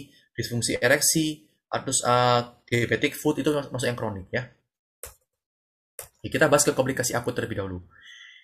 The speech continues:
Itu hipoglikemia, ya. Hipoglikemia adalah glukosa di bawah tujuh puluh. Itu adalah hipoglikemia, ya. Dan dia ada trias Whipple-nya untuk secara umumnya.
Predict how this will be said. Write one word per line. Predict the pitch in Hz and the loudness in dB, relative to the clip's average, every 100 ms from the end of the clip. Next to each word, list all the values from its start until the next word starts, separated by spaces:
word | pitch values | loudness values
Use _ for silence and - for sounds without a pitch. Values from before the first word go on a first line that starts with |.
| _ _ | _ _
Itu | - | -4
hipoglikemia, | 131 123 - 131 127 110 120 117 104 92 101 | -2 -2 2 2 2 0 2 2 0 0 2
ya. | 127 - - - _ | 0 -2 -20 -20 _
Hipoglikemia | 120 139 135 120 127 175 160 | 2 4 4 4 6 6 6
adalah | |
glukosa | 160 120 123 117 170 | 4 4 4 6 6
di | 143 | 4
bawah | - 113 135 | 2 2 2
tujuh | 135 - | -2 -2
puluh. | 139 147 127 - _ | 2 2 0 -6 _
Itu | 127 147 | 0 2
adalah | 139 | 2
hipoglikemia, | 117 120 117 107 110 101 90 92 | 0 -4 -2 -2 -2 -4 -2 0
ya. | 120 - - _ _ - - - - | -2 -6 -20 _ _ -20 -18 -18 -4
Dan | - 123 | 2 6
dia | 143 156 | 8 8
ada | 147 | 6
trias | - 139 - | 6 4 4
Whipple-nya | 110 113 123 123 95 - 107 | 0 2 2 4 0 -4 -12
untuk | - | -6
secara | 120 104 | -4 -4
umumnya. | 101 92 90 | -6 -6 -8